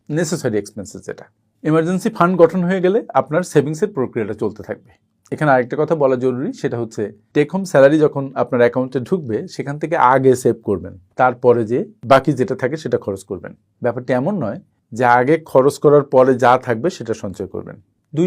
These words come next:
নাম্বার ভুল আমাদের কি? দুই নাম্বার ভুল হচ্ছে বুঝে হোক না বুঝে হোক কোনো বাজেট তৈরি না করা। প্রত্যেকটা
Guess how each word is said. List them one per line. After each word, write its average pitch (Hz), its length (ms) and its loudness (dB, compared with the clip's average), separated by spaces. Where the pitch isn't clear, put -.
নাম্বার 175 240 0
ভুল 165 180 2
আমাদের 156 260 -4
কি? 165 80 -6
দুই 208 200 4
নাম্বার 240 300 8
ভুল 202 180 4
হচ্ছে 131 220 -2
বুঝে 202 300 4
হোক 226 120 4
না 160 60 6
বুঝে 147 260 0
হোক 113 100 -6
কোনো 170 220 -4
বাজেট 147 260 2
তৈরি 98 240 -2
না 95 140 -10
করা। - 160 -14
প্রত্যেকটা 240 560 0